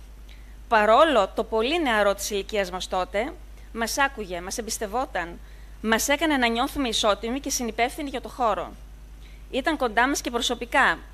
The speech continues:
υποστηρικτική στην καθημερινότητά μας και τις ανησυχίες μας.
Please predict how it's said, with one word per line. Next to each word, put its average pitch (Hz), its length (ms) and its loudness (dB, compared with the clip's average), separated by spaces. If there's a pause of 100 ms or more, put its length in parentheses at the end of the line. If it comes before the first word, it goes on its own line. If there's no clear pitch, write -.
υποστηρικτική 226 800 -4
στην - 160 -4
καθημερινότητά 220 840 -2
μας 202 220 -6
και 226 100 -8
τις - 160 -10
ανησυχίες 190 560 -10
μας. 160 320 -14